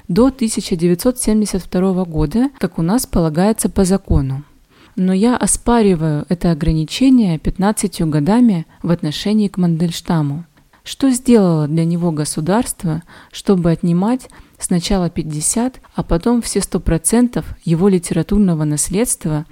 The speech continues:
с помощью своих писательских организаций, официальных комиссий по наследству и чиновников, именующихся главными редакторами? Они ли,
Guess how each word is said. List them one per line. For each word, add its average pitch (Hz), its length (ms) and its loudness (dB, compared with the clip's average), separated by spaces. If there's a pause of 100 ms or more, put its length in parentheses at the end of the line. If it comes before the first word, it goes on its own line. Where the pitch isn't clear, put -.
(120)
с - 40 -20
помощью 196 440 0
своих 185 340 0
писательских 175 720 -4
организаций, 160 880 -2 (300)
официальных 175 640 -4
комиссий 170 440 -6
по 156 140 -8
наследству 151 800 -4 (260)
и 180 100 0
чиновников, 175 880 0 (280)
именующихся 175 1040 2 (180)
главными 175 480 2
редакторами? 151 880 -2 (800)
Они 190 420 0
ли, 208 300 0